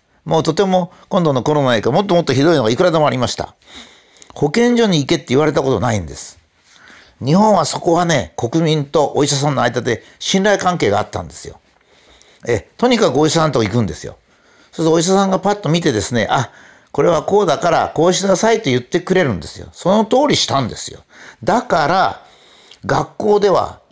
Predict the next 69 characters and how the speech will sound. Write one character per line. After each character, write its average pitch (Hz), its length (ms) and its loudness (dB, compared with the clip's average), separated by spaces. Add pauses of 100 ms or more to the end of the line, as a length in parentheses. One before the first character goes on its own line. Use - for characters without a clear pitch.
(500)
医 165 140 2
療 214 140 4
を 127 200 2
教 202 180 2
え 190 40 0
な 190 120 2
い 147 60 2
ん 110 40 -2
で 82 100 -6
す - 80 -14
よ。 - 100 -6
あ 139 40 0
れ 147 120 4
ね、 135 240 -2 (520)
な 196 160 0
ん 190 80 0
で 135 280 0
学 123 220 -2
校 139 160 0
で 135 60 2 (100)
医 156 80 4
療 131 120 4
を 110 100 2
教 147 140 2
え 139 40 2
な 135 140 0
い 117 60 0
か 98 120 0
と、 - 140 -6
医 170 60 2
療 196 180 2
を 131 100 2
教 160 140 0
え 143 60 0
ち 147 100 0
ゃ 143 60 4
う 135 40 0
と 92 120 -8
で 71 80 -6
す - 100 -10
ね、 95 200 -4 (300)
国 151 260 0
民 190 220 2
に 185 120 0
知 - 160 -2
識 - 200 -2
が 123 120 2
つ - 160 -4
い 110 120 -2
て、 113 320 -2 (540)
医 127 100 -4
者 202 200 2
の 190 200 2
利 127 140 -2
権 175 300 0
を 123 340 0
独 143 180 0
占 208 160 2
で 185 120 0
き 202 60 0
な 190 120 2
い 120 60 0
か 110 60 -2
ら 104 80 -2
な 95 100 -6
ん 101 60 -12
で - 60 -12
す - 140 -2
よ。 120 140 -2